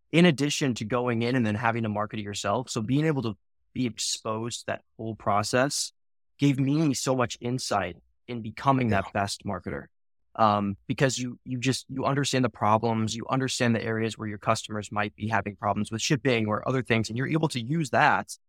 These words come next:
Speaker 1: to then communicate to your customers. And that's all we're doing in marketing. It's persuasive communication. That's it. So if you don't understand everything, um, and how it works, it's hard for you to really be super persuasive 'cause you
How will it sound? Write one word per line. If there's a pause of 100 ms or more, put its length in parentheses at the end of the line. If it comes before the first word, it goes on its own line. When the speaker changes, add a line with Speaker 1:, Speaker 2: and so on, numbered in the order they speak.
(200)
Speaker 1:
to
then
communicate (220)
to
your
customers.
And
that's
all
we're
doing
in
marketing. (340)
It's
persuasive
communication.
That's
it. (340)
So
if
you
don't
understand
everything, (340)
um, (220)
and
how
it
works,
it's
hard
for
you
to
really
be
super
persuasive (140)
'cause
you